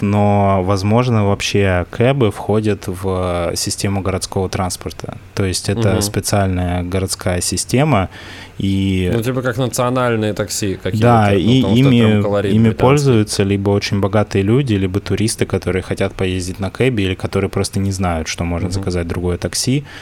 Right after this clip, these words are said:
Speaker 1: Ну, то есть те же Uber, это просто Uber, это не кэбы. Это такие же водители.
Speaker 2: Ну, рациональных преимуществ заказывать кэб нет, насколько я понимаю.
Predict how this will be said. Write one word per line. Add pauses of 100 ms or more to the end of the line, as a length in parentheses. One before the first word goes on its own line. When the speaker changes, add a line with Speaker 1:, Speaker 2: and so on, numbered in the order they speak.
(180)
Speaker 1:
Ну,
то
есть (220)
те
же
Uber,
это
просто
Uber,
это
не
кэбы. (100)
Это
такие
же
водители.
Speaker 2:
Ну,
рациональных
преимуществ
заказывать
кэб
нет,
насколько
я
понимаю.